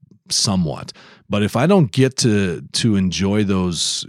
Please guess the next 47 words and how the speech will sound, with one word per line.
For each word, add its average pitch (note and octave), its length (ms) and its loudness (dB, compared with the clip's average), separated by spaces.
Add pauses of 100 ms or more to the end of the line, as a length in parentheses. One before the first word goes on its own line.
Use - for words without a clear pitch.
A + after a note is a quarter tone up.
(140)
creative G#2 480 -2
pursuits F#2+ 560 0
and, E2+ 120 -4
and E2 360 -6
act A2 340 -4
on E2 180 -4
them, D2 340 -8 (1300)
I A2 140 0
go F3+ 160 4
stir C3 300 0
crazy. F2+ 400 -2
I F#2+ 80 -2
start A#2 340 -2
turning A2+ 300 0
into A2 240 0
just G2+ 240 -4
a D2+ 60 -4
bear. D2 540 -6
I, D#2+ 320 -6
I E2+ 40 -4
mean, E2 160 -4
I'm D2+ 120 -10
cranky. A#2 640 -2
My F#2 120 0
wi-, F2 380 -2
<laughs> - 40 2
my B2 140 0
wife B2 300 0
hates G#2 300 0
it, D#2+ 100 -6
you F2+ 140 -4
know, E2 200 -4 (380)
and E2+ 120 -4
it E2+ 60 -4
drives G2 280 0
her F#2 100 0
nuts. G2 360 0
But F#2 200 -2
I, F#2 180 -4
I G#2+ 40 0
get G#2+ 220 -2
these A2 160 0
moments B2+ 280 0
where G2+ 160 0
if - 280 -4
I F#2 80 -2
don't F#2+ 460 -2